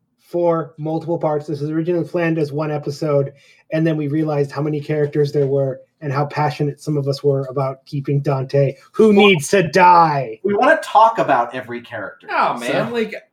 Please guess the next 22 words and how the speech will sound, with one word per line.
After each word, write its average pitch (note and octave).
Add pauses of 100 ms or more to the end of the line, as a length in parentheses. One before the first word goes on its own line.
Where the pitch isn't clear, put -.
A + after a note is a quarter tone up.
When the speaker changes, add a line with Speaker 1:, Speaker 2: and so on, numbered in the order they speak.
(100)
Speaker 3:
come F4
on. - (400)
Speaker 2:
and F#3+
if F#3
we're A3
gonna B3+
talk A3
about E3+
six -
pages F3
of C#3
characters, D3
it's -
gonna E3
take - (280)
a B2+
Speaker 3:
Can A#2+
Speaker 2:
long D3+
time. D3
<laughs> -
Speaker 3:
Can E3
we, G3